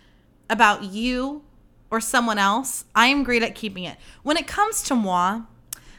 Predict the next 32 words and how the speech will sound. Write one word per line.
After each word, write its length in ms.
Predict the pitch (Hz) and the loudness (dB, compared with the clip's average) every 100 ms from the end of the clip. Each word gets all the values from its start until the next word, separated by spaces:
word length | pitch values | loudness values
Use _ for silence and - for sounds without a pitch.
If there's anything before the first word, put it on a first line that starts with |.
| - | -6
I 100 | - | -2
can't 340 | 294 - 392 427 | -2 -4 -10 -4
fucking 360 | 339 330 302 262 | 0 0 0 -2
lie. 320 | 185 117 90 | -2 -4 -4
I 100 | 254 | -6
just, 840 | 247 - 311 320 320 320 - - - 226 | -4 0 4 4 2 -2 -6 -8 -4 0
I 120 | 240 | 2
wish 280 | 214 240 285 | 0 -4 -4
I 100 | 277 | 0
had 180 | 302 | 0
it 100 | 330 | 0
in 160 | 277 233 | 0 -2
me. 260 | 226 233 226 - - - | -4 -6 -10 -20 -16 -6
I 100 | 202 | -4
just 260 | 202 202 | -4 -8
can't. 320 | - 147 147 - _ - - - | -10 -10 -10 -12 _ -20 -12 -4
And 180 | 247 240 | -2 -2
so 680 | - 240 233 226 226 - - _ _ _ _ | -2 0 0 0 -4 -6 -14 _ _ _ _
then 520 | 202 240 311 320 330 - - | -6 -2 -2 -2 -6 -8 -2
I 560 | 226 220 226 226 220 - | 0 2 0 -2 -4 -6
am 160 | 226 | -6
telling 360 | 220 240 233 233 | -2 0 0 -2
him, 360 | 240 214 208 208 | -4 -4 -6 -6
and 140 | 214 | -2
I 100 | 196 | -2
was 200 | 196 202 | -2 -4
like, 420 | 208 196 190 196 - - - - - | -4 -2 -2 -6 -14 -20 -20 -20 -8
and, 240 | 220 220 - | -4 -4 -6
you 140 | 214 | -6
know, 140 | 185 | -6
he 120 | 190 208 | -6 -6
goes, 440 | 208 185 180 - | -4 -4 -6 -10